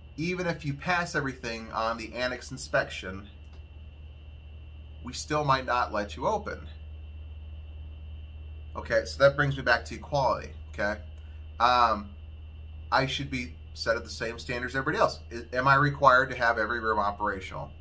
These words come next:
No. I want them all operational. And if there's an issue with the room, I'm more than happy to put it as unoperational until it's ready to be rented.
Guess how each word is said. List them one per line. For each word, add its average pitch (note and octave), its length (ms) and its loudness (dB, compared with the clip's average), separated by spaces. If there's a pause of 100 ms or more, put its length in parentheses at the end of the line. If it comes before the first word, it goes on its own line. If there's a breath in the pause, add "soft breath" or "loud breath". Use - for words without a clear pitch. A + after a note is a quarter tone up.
(140)
No. F3 300 -6 (1200)
I G2+ 80 -2
want F#2+ 340 -2
them G3 120 -4
all E2 140 -2
operational. - 680 -10 (640)
And A2+ 360 2
if A2+ 140 -10
there's A2+ 240 0
an - 100 -14
issue C#3 320 -2
with D#3 120 -4
the D3+ 80 -2
room, A2 520 0
I'm G#2 220 0
more A2 280 2
than C#3 120 0
happy A#2+ 340 0
to B2 60 -6
put D#3+ 240 -4
it - 180 -4 (600)
as G#2+ 340 2 (320)
unoperational A2 800 2
until G#2 380 -4
it's G2+ 140 -8
ready G#2 300 2
to - 140 -10
be G#2 100 -4
rented. G2 360 -4